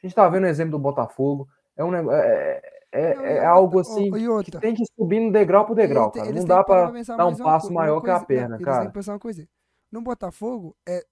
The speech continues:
Speaker 2: um cara, um investidor, e o, ele decide o que ele faz. Na, no Vasco, é um grupo de investidores, então não é um cara que vai tomar a decisão, são vários.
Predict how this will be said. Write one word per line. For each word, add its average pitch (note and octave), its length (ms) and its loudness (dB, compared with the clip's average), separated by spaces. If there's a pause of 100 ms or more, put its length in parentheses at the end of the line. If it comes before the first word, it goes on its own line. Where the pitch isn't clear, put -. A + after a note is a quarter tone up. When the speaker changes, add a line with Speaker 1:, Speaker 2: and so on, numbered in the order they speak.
(100)
Speaker 2:
um C#4+ 240 -6
cara, E3+ 480 -6
um G#3 180 -4
investidor, B3 580 -8
e D#3+ 80 -6
o, E3 120 -6 (180)
ele A#3+ 360 -4
decide G#3 420 -8
o A3+ 60 -10
que - 80 -12
ele A#3 100 -8
faz. C#3+ 380 -14 (420)
Na, G3+ 580 -10
no B3 220 -2
Vasco, G3+ 600 -6 (340)
é F#3+ 80 -2
um C4 160 0
grupo G3+ 680 0
de D#3+ 120 -2
investidores, D#3 720 -4
então G3 400 -4 (580)
não A#3+ 240 -4
é B3+ 180 -2
um A#3+ 240 -4
cara G#3 360 -4
que - 100 -14
vai F3 160 -6
tomar E3+ 260 -6
a E3 40 -6
decisão, D#3+ 340 -8
são G3 240 -12
vários. F#3 1300 -20